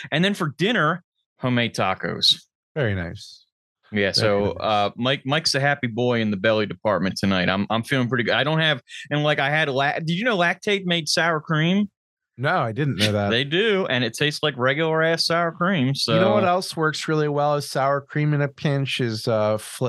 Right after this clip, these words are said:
Speaker 2: uh, non-flavored Greek yogurt.
Speaker 1: Yeah. Oh yeah, it's got
Speaker 2: That
Speaker 1: the same
Speaker 2: works really
Speaker 1: consistency.
Speaker 2: yeah,
Speaker 1: Yeah.
Speaker 2: it's got the right consistency and that
Speaker 1: Yeah.
Speaker 2: tanginess.
Speaker 1: I've heard that
Speaker 2: Works real
Speaker 1: before.
Speaker 2: well.
Speaker 1: Yeah, I've never, I've
Speaker 2: Mm-hmm.
Speaker 1: never used it, but I've
Speaker 2: If
Speaker 1: heard it
Speaker 2: you're,
Speaker 1: before.
Speaker 2: if you're at all carb conscious, it's the way to go.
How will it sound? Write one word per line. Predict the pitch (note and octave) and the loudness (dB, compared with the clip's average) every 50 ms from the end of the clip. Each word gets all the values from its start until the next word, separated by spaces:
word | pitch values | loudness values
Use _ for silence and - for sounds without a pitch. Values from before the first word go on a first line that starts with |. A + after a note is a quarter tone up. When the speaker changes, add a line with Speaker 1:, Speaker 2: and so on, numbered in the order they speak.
| - - | -2 -2
Speaker 2:
uh, | A#2 A2+ G#2+ G#2 G#2 G2+ G2 G2+ | 0 0 2 2 2 0 -2 -4
non-flavored | A2 A2+ A2 A2 A#2 A#2 A#2 B2 B2+ B2+ C3 - - A#2+ A#2 A#2 A2+ A2 A2 G#2 G#2 F2 | -4 -4 -2 0 0 2 2 0 0 -2 -4 -6 -2 0 0 0 0 0 0 0 -2 -4
Greek | F2+ _ - G#2 G#2+ G2+ - - | -6 _ -6 -4 -4 -4 -6 -6
yogurt. | - D#2 E2+ F2+ - - - | -6 -6 -6 -6 -8 -8 -2
Speaker 1:
Yeah. | B2+ B2+ B2 G#2+ F2+ - - _ _ - A2+ | 0 2 2 2 0 -4 -8 _ _ -4 -2
Oh | A2+ | 0
yeah, | A2+ A2 G#2+ | 2 2 0
it's | G2+ - | 0 0
got | C3 B2+ | 0 0
Speaker 2:
That | G2+ | 2
Speaker 1:
the | - | 2
same | - C3 A#2+ | 0 0 0
Speaker 2:
works | G2 - - | -2 -2 -2
really | G2 - | -2 0
Speaker 1:
consistency. | A#2 A2 F#2+ - A2+ G#2 - - G#2 F#2 | 0 0 0 0 0 0 2 2 0 0
Speaker 2:
yeah, | D#2+ F#2 F#2+ F#2+ F#2 | 0 2 2 2 2
Speaker 1:
Yeah. | F#2 | 0
Speaker 2:
it's | F2 - | 0 -2
got | A#2+ A2 | -4 -2
the | - A#2 | -2 -2
right | A#2 A#2 A#2+ B2+ | 0 0 0 -2
consistency | - B2 A#2 - - A#2 G#2 - A2+ A2 - - A2+ G#2+ | -2 -4 -4 -2 -4 -6 -4 -4 -6 -6 -6 -4 -2 -2
and | G#2+ G#2+ | 0 0
that | G2+ F#2 | 0 0
Speaker 1:
Yeah. | F2+ F2 | 0 0
Speaker 2:
tanginess. | F#2 G#2 G#2 A2+ A2+ A2 G#2 G#2 G#2+ G#2+ A2 - - - - - - - | 0 0 0 0 0 0 0 -2 -2 -2 -4 -6 -8 -10 -12 -12 -6 -4
Speaker 1:
I've | C3 E3+ D3+ | -4 -2 0
heard | D#3+ E3+ E3 E3 C#3 | 0 0 0 0 2
that | C#3 B2 | 2 0
Speaker 2:
Works | G#2+ G2 A2+ G#2+ - | 0 0 -2 -4 -2
real | A2 G#2+ | 0 2
Speaker 1:
before. | G2+ - - | 2 4 4
Speaker 2:
well. | G#2+ G#2 G2+ G2+ | 2 2 2 2
Speaker 1:
Yeah, | G2 F#2+ F#2 F2+ | 2 2 2 2
I've | G2+ G#2+ | 0 0
never, | A#2 C3+ D3+ D#3 E3+ - | 0 0 0 2 0 0
I've | C3 C3+ A2+ | 2 0 0
Speaker 2:
Mm-hmm. | G#2+ D3 | 0 0
Speaker 1:
never | D#3 E3+ F3+ G#3+ G3 | 0 0 0 0 -2
used | F3+ D#3 D3 D#3 E3 E3 E3 D#3 D3 - - - | -2 0 0 2 2 2 2 0 0 -2 0 0
it, | F2+ - - _ _ - | 0 0 -2 _ _ -2
but | A2 G#2+ G2+ | -2 0 0
I've | G2+ G2 - | 0 0 2
Speaker 2:
If | A2+ A2+ | 2 2
Speaker 1:
heard | A2+ A2 | 2 2
it | |
Speaker 2:
you're, | E3+ F3 F3+ - | 2 0 0 -2
Speaker 1:
before. | - - F#2 F2 F2+ F2 F2+ F#2 - _ _ _ - | -2 -2 -2 0 0 0 -2 -4 -8 _ _ _ -4
Speaker 2:
if | E3 F3 E3 - - | -2 -2 -2 -2 -2
you're | F3 F#3 F#3+ G3 G3 | -2 0 2 2 2
at | F#3 | 2
all | E3+ D#3+ D#3+ D#3+ D#3+ E3 E3 D#3+ D#3+ - _ _ - | 2 2 2 2 2 0 0 -2 -4 -6 _ _ -10
carb | - C3+ B2 B2+ C3+ C3 B2+ B2+ | -4 -2 0 2 2 0 -2 -4
conscious, | - - C#3 A#2+ A#2+ B2 A#2+ - - C3 A#2+ A#2+ - - - - | -4 -2 0 0 0 0 -2 -2 0 0 0 0 -2 -6 -6 -4
it's | A2+ G#2+ - - - | -4 -4 -4 -6 -4
the | - A#2 A2 | -2 0 0
way | A2 A2+ A2+ | 2 0 0
to | G#2+ A2 | 0 -2
go. | G2+ G#2 G2+ G#2 G#2 A2 A#2+ C3+ | 0 0 0 2 2 2 0 -2